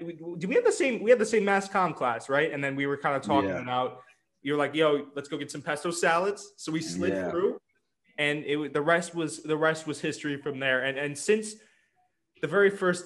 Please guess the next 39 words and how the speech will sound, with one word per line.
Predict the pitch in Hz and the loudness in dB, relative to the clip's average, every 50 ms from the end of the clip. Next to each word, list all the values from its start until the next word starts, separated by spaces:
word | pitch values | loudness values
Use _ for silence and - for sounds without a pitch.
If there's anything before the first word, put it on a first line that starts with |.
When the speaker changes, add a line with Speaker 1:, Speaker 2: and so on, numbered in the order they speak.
| - | 0
Speaker 1:
episode | 165 156 160 151 - - - 135 127 131 123 | 0 0 0 -2 -6 -2 0 0 0 0 0
where | 135 135 139 | 0 0 0
we're | 139 139 | 0 -2
sitting | 139 - 185 185 180 170 | 0 0 2 2 2 4
there | 170 170 170 | 6 6 4
with | 156 156 156 | 4 2 2
our | 143 135 | 2 2
laptops, | 135 131 135 131 127 - - 135 127 127 123 - - - | 4 4 4 2 0 -2 0 2 2 2 0 -4 -8 -4
and | 135 135 | 0 2
I | 135 139 | 2 2
watched | 143 139 156 165 170 170 165 - - | 2 4 4 4 4 2 0 -2 0
back | 151 143 139 135 139 | 0 0 0 0 0
a | 135 | 0
lot | 135 135 135 135 135 | 4 4 4 4 4
of | 127 131 | 2 0
our, | 127 123 127 123 117 | 0 0 0 0 0
of, | 127 127 123 - | -2 -4 -4 -6
of | - 135 131 135 | -8 -6 -4 -2
our | 135 135 131 | 0 0 0
episodes | 131 131 131 135 127 - 135 127 123 123 123 120 - - - _ _ _ _ _ _ _ _ _ _ _ _ _ _ _ - - | 0 -2 -4 -8 -8 -4 -2 0 0 -2 -4 -8 -12 -14 -16 _ _ _ _ _ _ _ _ _ _ _ _ _ _ _ -10 -8
in | 156 147 | -8 -6
preparation | 139 151 156 139 139 139 143 143 139 135 139 139 | -2 -2 -2 -2 2 2 4 4 2 2 -4 -8
for | - 131 | -10 -8
this | 123 120 - | -10 -10 -8
podcast. | - - 143 131 127 123 - 139 127 120 120 120 - - - | -4 0 0 0 0 0 -2 -2 0 0 0 -2 -6 -10 -10
And | 135 135 131 | -8 -6 -4
the | 135 | -4
one | 135 139 156 165 165 160 | -2 2 2 2 0 0
thing | - - 160 147 139 127 | -2 -2 -2 0 -2 -2
that | 135 131 131 | -6 -4 -2
I | 135 131 | -2 -2
can | 131 143 135 127 | -2 -4 -10 -10
say | 123 - - 143 131 135 135 | -8 -2 0 0 2 0 0
unequivocally, | 135 143 139 139 139 - 147 139 139 123 127 123 120 | -2 -4 -6 -6 -4 -2 -2 -2 -2 -4 -8 -10 -8
Nigel, | 120 123 127 123 117 120 120 | -4 -4 -4 -4 -4 -6 -10
is | 117 113 | -8 -6
that | 123 120 117 - | -6 -6 -6 -6
we | 127 127 131 | -6 -4 -4
have, | 131 127 120 | -4 -4 -6